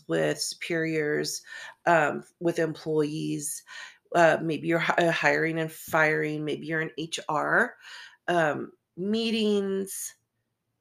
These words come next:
any, any type of personal interaction. Let's take somebody who's a banker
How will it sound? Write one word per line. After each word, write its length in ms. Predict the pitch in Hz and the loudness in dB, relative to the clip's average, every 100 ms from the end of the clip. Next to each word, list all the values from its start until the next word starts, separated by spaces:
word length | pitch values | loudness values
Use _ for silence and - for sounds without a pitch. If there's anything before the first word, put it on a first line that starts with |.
| - | 0
any, 380 | 220 277 339 - _ | 2 4 2 0 _
any 220 | 226 254 359 | -4 0 0
type 300 | 370 349 269 | 0 -2 -4
of 160 | 220 | -6
personal 420 | - 196 - 190 | -4 -4 -2 -2
interaction. 800 | 165 175 - 151 151 - 123 135 - _ _ _ _ _ - - | 0 0 2 0 0 -4 -6 -8 -18 _ _ _ _ _ -20 -6
Let's 240 | 190 196 - | -4 -4 -2
take 220 | 233 220 | -2 -2
somebody 280 | 208 185 180 | -2 0 2
who's 240 | 180 165 | 2 0
a 60 | 160 | -4
banker 640 | 127 127 160 - 101 - | -4 -4 -4 -4 -4 -4